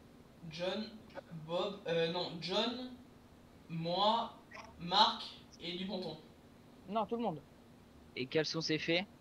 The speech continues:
Speaker 1: On n'en sait rien.
Speaker 3: D'accord.
Speaker 2: Alors, je peux te corriger, Vinny, il a dit tout le monde.
Speaker 1: Mais le groupe où on était. Pas
Speaker 2: Oui, non, mais tout le
Speaker 1: tout
Speaker 2: monde, les deux groupes.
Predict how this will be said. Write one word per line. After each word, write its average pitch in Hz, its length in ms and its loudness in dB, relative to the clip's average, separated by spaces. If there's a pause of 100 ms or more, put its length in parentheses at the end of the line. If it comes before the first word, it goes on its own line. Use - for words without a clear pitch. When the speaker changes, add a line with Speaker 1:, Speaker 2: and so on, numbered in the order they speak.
(760)
Speaker 1:
On 180 200 -4
n'en 185 140 -2
sait 165 140 -6
rien. 127 260 -6 (2000)
Speaker 3:
D'accord. 139 300 -10 (400)
Speaker 2:
Alors, 190 160 0
je 185 80 -8
peux 233 100 0
te 226 60 -8
corriger, 240 360 2
Vinny, 254 300 0
il 254 60 0
a 196 80 4
dit 196 160 2
tout - 140 0
le 285 80 2
monde. 196 260 0 (720)
Speaker 1:
Mais 139 400 -8 (160)
le 160 80 -6
groupe 190 260 -4
où 175 80 -8
on 165 100 -4
était. 190 260 -4 (640)
Pas 165 160 -6
Speaker 2:
Oui, 202 120 2
non, 226 100 6
mais 226 120 6
tout - 100 -4
le 269 60 4
Speaker 1:
tout 254 60 2
Speaker 2:
monde, 277 180 2
les 240 140 4
deux 269 120 4
groupes. 277 340 2